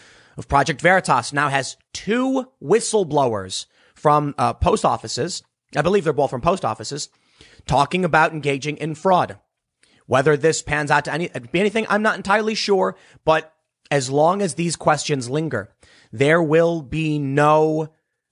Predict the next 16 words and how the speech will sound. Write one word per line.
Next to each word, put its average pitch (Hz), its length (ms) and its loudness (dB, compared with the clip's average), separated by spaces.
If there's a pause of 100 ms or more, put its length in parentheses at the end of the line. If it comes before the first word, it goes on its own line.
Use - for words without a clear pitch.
clean 143 280 -6
win. 117 280 -8 (880)
The 131 80 0
way 156 100 6
I 165 60 4
described 131 480 0
it, - 120 -12 (220)
once 135 300 -2
we 139 120 -2
got 135 260 0
the 135 80 0
results 131 360 0
in 127 80 -2
an 120 80 -4
election 123 380 -2
night, 104 320 -6